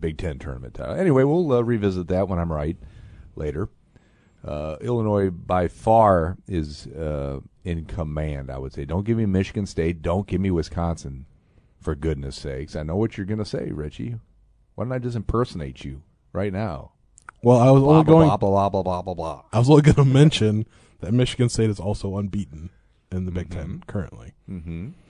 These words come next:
Speaker 2: So, like, th-, they're gonna have a say, at least for now,
Speaker 1: Mm-hmm.
Speaker 2: over the title. In March, I don't know.
Speaker 1: That's all
Speaker 2: We'll
Speaker 1: you
Speaker 2: find
Speaker 1: got.
Speaker 2: out. Well, it just, you just, <laughs> like,
Speaker 1: A very convincing counterpoint.
Speaker 2: you dismiss the Spartans without ever mentioning the fact they're ranked higher than Illinois,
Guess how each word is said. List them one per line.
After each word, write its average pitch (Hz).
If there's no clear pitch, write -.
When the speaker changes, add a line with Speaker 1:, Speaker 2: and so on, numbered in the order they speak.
Speaker 2:
So, -
like, 117
th-, -
they're 131
gonna 156
have 151
a 135
say, 151
at 120
least 131
for 113
now, 107
Speaker 1:
Mm-hmm. 92
Speaker 2:
over 98
the 101
title. 90
In 127
March, 135
I 160
don't 170
know. 92
Speaker 1:
That's -
all 92
Speaker 2:
We'll 110
Speaker 1:
you 92
Speaker 2:
find 120
Speaker 1:
got. 101
Speaker 2:
out. 85
Well, 208
it 180
just, 190
you 135
just, 139
<laughs> 139
like, -
Speaker 1:
A 101
very 104
convincing 87
counterpoint. 90
Speaker 2:
you 147
dismiss 151
the 139
Spartans 127
without 120
ever 127
mentioning 131
the 113
fact 113
they're 104
ranked 110
higher 110
than 110
Illinois, 101